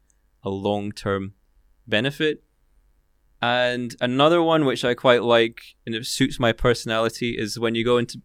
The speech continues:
to meetings, is that tell the truth, because it's much easier to remember afterwards. Because, you know, if you're, like, going into a meeting and you're saying half truths or even lying a little bit, you can easily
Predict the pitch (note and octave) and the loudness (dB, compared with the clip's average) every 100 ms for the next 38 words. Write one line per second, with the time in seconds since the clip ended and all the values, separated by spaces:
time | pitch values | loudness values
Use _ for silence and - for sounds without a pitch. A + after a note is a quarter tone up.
0 | _ - A2+ B2+ - C#3 E3 - - _ | _ -8 -4 -2 -2 -4 -4 -10 -14 _
1 | _ _ _ _ _ _ _ - A2 G2 | _ _ _ _ _ _ _ -8 -6 -6
2 | - G#2 - C#3 C3+ A2+ - C3+ - - | -8 -8 -2 0 0 -2 -2 -2 -2 -8
3 | _ _ _ _ _ - - A2 G#2 G2+ | _ _ _ _ _ -10 -4 -2 -4 -6
4 | A2 G#2+ - G2+ G#2+ G2 - F#2+ F#2 F#2 | -6 -6 -6 -6 -4 -6 -6 -6 -4 -4
5 | F2+ F2+ - G2 F#2+ G2 - - _ _ | -2 -4 -4 -8 -6 -8 -10 -16 _ _
6 | _ _ - G#2 F#2 G2 F#2+ G2 F#2 A2 | _ _ -14 -10 -8 -6 -6 -6 -6 -8
7 | G#2+ - A2 G2 F#2 G2+ G2 F#2+ F#2+ G2 | -14 -4 -2 -2 -2 -6 -6 -8 -6 -6
8 | F#2 F#2+ - G2 F#2 F2 F2 - _ _ | -6 -8 -10 -8 -8 -6 -8 -10 _ _
9 | - - G#2 F#2+ - G#2+ - - A2 G#2 | -18 -8 -6 -6 -4 -6 -6 -6 -6 -6
10 | - E2+ F2 _ - G#2+ F#2+ G2 - - | -6 -6 -6 _ -18 -14 -14 -14 -18 -8
11 | F#2+ A2 C#3 C#3+ D#3+ D3+ D3 - _ A2+ | -4 -2 -2 -4 -4 -4 -6 -8 _ -16
12 | G2+ A2 G2 G2+ _ _ _ _ A#2 G#2+ | -12 -10 -12 -14 _ _ _ _ -10 -6
13 | G#2 G2+ | -4 -4